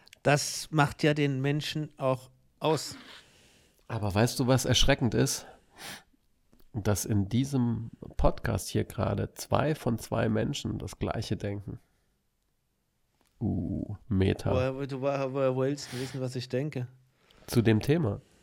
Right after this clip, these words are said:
Speaker 2: Wir haben
Speaker 1: Ja.
Speaker 2: doch grad gesagt, dass das Quatsch ist, was der gesagt hat.
Speaker 1: <laughs> Ist das gleich gedacht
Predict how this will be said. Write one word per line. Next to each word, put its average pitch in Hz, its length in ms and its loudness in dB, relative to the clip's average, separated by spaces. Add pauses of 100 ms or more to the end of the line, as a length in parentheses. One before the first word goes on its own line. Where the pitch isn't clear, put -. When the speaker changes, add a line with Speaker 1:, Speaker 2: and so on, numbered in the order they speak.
(180)
Speaker 2:
Wir 131 100 4
haben 101 80 4
Speaker 1:
Ja. 98 60 2
Speaker 2:
doch 151 60 -6
grad 110 240 4
gesagt, 113 400 0
dass 113 120 -2
das 120 420 -4
Quatsch - 300 -4
ist, 107 160 -2
was 98 160 -2
der - 120 -2
gesagt 95 360 -4
hat. - 200 -8 (320)
Speaker 1:
<laughs> - 880 -14
Ist 156 220 -4
das 151 240 -2
gleich 151 380 2
gedacht 147 440 2